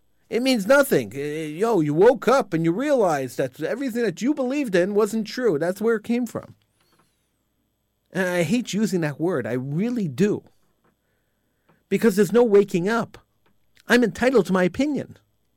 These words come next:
And my opinion is not less valid than anybody else's opinion. And, and if I express my opinion, I'm entitled to express it the same way everybody else is entitled to express their opinion. And if you're, you're, if you disagree with it, you're entitled to disagree with it.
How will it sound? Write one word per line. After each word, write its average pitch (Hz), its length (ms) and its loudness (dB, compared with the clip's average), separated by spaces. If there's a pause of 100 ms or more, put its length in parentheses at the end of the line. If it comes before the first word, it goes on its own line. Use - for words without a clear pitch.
(920)
And 220 280 2
my 226 100 4
opinion 240 420 4
is 175 160 2
not 240 220 -2
less 196 240 0
valid 180 380 4
than 170 120 2
anybody 202 320 2
else's 240 320 2
opinion. 110 440 -10 (1400)
And, 208 180 4
and 196 140 4
if 196 80 2
I 196 60 6
express 269 420 4
my 220 120 4
opinion, 160 420 0
I'm 254 120 0
entitled 247 540 2
to 240 140 0
express 262 440 -2
it 180 120 2
the 180 80 -10
same 226 180 0
way 226 100 4
everybody 240 380 4
else 269 180 4
is 208 160 -2
entitled 147 320 -4
to 135 60 -6
express 120 320 -10
their 110 120 -8
opinion. - 360 -14 (500)
And 196 100 2
if 170 100 2
you're, 226 220 6
you're, 190 300 4
if 135 240 -6
you 156 80 0
disagree 135 340 0
with 226 160 0
it, 180 140 0
you're 277 140 -2
entitled 220 440 2
to 214 60 0
disagree 220 480 2
with - 240 2
it. - 300 -14